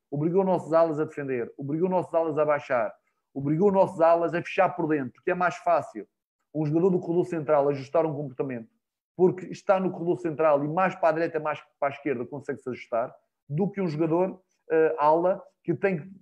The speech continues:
sair de corredor para outro corredor interior e fechar um espaço interior,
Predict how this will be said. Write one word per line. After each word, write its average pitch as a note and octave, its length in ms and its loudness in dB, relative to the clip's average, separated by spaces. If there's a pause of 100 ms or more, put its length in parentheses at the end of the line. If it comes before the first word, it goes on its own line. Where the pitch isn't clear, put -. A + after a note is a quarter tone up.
(140)
sair F#3+ 480 0
de E3 160 0
corredor D#3 460 0
para E3 180 0
outro G#3 260 2
corredor F3 280 2
interior D#3 480 0 (300)
e D#3 80 0
fechar E3 300 2
um E3+ 60 -2
espaço D#3 380 -2
interior, D3+ 420 0